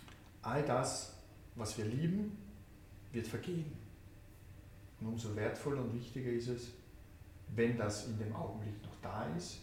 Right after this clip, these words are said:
es genießen zu können. Ohne eine illusionäre Vorstellung, dass es irgendwann besser oder schöner oder anders sein wird, das kann kommen,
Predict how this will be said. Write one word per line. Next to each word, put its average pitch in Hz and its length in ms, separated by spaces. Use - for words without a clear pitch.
es - 140
genießen 170 400
zu - 140
können. - 200
Ohne 147 600
eine 110 500
illusionäre 123 600
Vorstellung, 110 400
dass 101 180
es - 80
irgendwann 104 280
besser - 340
oder 107 120
schöner 120 480
oder 101 160
anders 160 320
sein 165 220
wird, 190 140
das 113 200
kann 185 300
kommen, 131 380